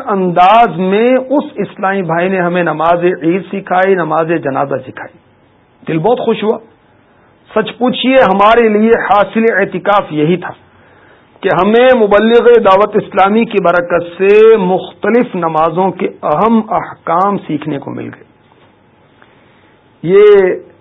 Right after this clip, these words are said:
میٹرک کا اسٹوڈنٹ کہتا ہے، جب وہ میٹرک میں پڑھتا تھا، جب یہ بہار اس نے لکھی، "عید کی نماز میں مجھے مسجد کی چھت پر جگہ ملی۔ جب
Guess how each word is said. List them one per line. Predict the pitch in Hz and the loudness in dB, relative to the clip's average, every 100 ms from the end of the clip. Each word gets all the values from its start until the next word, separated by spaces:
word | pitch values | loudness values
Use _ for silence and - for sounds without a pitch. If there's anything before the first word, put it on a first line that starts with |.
| - | -8
میٹرک | 156 160 175 185 | -4 -4 -6 -4
کا | 190 | -4
اسٹوڈنٹ | 165 175 175 190 175 | -2 -2 -2 -2 -2
کہتا | 151 190 165 | -2 -2 -2
ہے، | - - _ _ _ | -4 -8 _ _ _
جب | - 170 | -4 0
وہ | 175 | 0
میٹرک | 160 160 185 | -2 -4 -4
میں | 190 | -2
پڑھتا | 175 156 156 170 | -2 -4 -2 -4
تھا، | 180 165 | -4 -4
جب | 156 | -2
یہ | 160 | -4
بہار | 135 147 151 | -2 -2 -4
اس | 147 | -6
نے | 143 | -8
لکھی، | 131 131 185 330 - _ _ _ _ _ _ - 196 | -8 -4 -4 -4 -14 _ _ _ _ _ _ -6 -2
"عید | 254 - | -2 0
کی | 254 | 2
نماز | 220 214 240 | 4 4 4
میں | 220 240 214 | 4 2 2
مجھے | 202 240 247 | 2 4 4
مسجد | 196 196 196 254 262 | 4 2 0 -4 -2
کی | 285 - | -2 -2
چھت | - | -4
پر | 233 254 269 | -2 2 4
جگہ | 233 220 185 | 4 4 2
ملی۔ | 143 95 - _ _ _ _ _ _ _ _ _ _ _ - | -2 -4 -12 _ _ _ _ _ _ _ _ _ _ _ -2
جب | 202 | 0